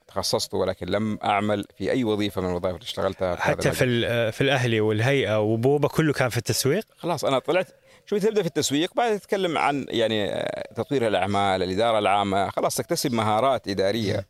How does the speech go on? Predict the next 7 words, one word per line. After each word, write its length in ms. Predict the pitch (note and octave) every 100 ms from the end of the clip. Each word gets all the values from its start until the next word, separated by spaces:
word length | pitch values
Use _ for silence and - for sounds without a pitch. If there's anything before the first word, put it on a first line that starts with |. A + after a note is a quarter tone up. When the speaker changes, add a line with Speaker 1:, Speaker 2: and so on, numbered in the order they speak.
| G2+
Speaker 1:
مع 100 | G2+
الوقت. 420 | G#2 G#2 - _ _ _ _ _
آه، 800 | F#2 F#2+ F#2 F#2 F#2 G2 - - -
اللي، 280 | A#2 A2+ G#2+
اللي 120 | A#2+
ما 100 | D3
يحتاج، 380 | C#3 D3 C#3+